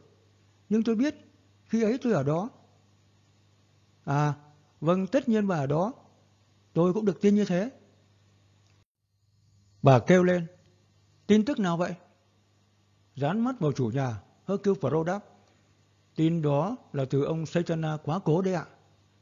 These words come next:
Bà co người lại như bị ai vụt. "Saitama ư?" Bà lúng búng.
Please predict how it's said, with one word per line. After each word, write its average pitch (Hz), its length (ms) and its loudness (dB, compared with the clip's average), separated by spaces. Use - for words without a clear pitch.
Bà 151 200 -2
co 214 200 -2
người 156 160 2
lại 139 280 -2
như 233 180 2
bị 165 120 -2
ai 185 140 -2
vụt. 147 220 -2
"Saitama 202 640 2
ư?" 202 240 0
Bà 117 220 -2
lúng 139 220 0
búng. 175 200 0